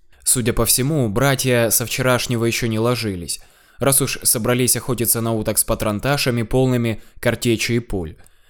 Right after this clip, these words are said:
Я-то точно это знал. Патронташи у них были Крейзин и Александрова.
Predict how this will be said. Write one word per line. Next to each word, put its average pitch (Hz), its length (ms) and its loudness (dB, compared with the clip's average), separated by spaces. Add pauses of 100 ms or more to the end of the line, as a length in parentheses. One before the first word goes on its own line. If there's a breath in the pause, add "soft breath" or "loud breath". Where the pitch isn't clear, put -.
(120 soft breath)
Я-то 135 300 2
точно 131 380 2
это 117 200 0
знал. 107 380 -4 (260 loud breath)
Патронташи 117 640 0
у 117 60 2
них 143 200 0
были 127 420 2
Крейзин 120 520 2
и 95 140 -2
Александрова. 92 840 -2